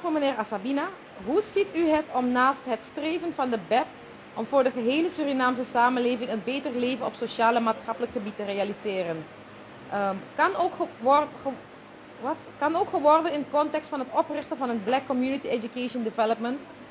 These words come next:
waarbij de normen en waarden met name vormgeven in structuur om dat mee te nemen in de toekomst.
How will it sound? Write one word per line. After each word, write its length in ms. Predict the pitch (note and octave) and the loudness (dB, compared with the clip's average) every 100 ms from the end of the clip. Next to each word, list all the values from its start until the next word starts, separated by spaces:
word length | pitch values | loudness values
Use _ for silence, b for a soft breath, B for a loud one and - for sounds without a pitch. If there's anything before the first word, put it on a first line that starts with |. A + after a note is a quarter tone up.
| - | -8
waarbij 280 | - A#3+ B3 | -2 2 4
de 80 | A#3+ | 4
normen 400 | A#3 C4 D#4+ E4 | 4 4 4 2
en 180 | C#4 C4 | 0 4
waarden 400 | A#3+ C4 C#4 C4+ | 6 6 4 0
met 140 | B3 | 0
name 340 | A3+ A#3+ C4+ D4 - | 0 2 2 0 0
vormgeven 580 | C4 C4 C4 B3+ A#3+ | 0 0 -2 -4 -4
in 100 | A#3 | -4
structuur 600 | A3+ - A#3 - B3+ C4 | -4 -6 -8 -6 -4 -2
om 100 | A#3+ A3+ | -2 2
dat 160 | A3+ | 2
mee 240 | A3 A3 A#3 | 2 -2 0
te 100 | G#3+ | -2
nemen 320 | G3+ G3+ F#3+ | -2 -4 -4
in 80 | G3 | -6
de 60 | F3+ | -8
toekomst. 420 | G#3 F#3+ F3+ - | -6 -4 -4 -8